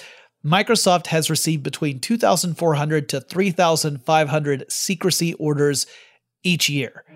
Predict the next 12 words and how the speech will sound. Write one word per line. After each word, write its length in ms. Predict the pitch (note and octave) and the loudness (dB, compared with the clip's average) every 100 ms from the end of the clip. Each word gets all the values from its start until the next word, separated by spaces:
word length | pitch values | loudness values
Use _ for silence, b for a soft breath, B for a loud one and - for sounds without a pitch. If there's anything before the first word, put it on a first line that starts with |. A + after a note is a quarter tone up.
| - - | -20 -6
So 480 | - E3 D3+ D3 - _ _ | 2 4 4 2 -4 _ _
at 200 | - F3 | -2 0
minimum, 440 | F3 A3 A3+ F#3 D#3+ | 6 6 8 6 4
two 140 | - | 0
thousand 320 | F3+ E3 C#3+ | 4 4 4
four 200 | C#3 D#3 | 0 0
hundred, 360 | C#3 D#3+ D#3 D3 | 2 2 2 2
at 160 | C#3 D3 | 0 -2
max 360 | D#3 D3+ - | -2 0 0
around 260 | D3+ C#3+ C3+ | -2 -2 -2
thirty-five 520 | D3+ D3 C3+ D3 C3+ | -2 -2 0 0 0
hundred, 440 | C#3 C#3+ B2 A2 | -2 -4 -6 -10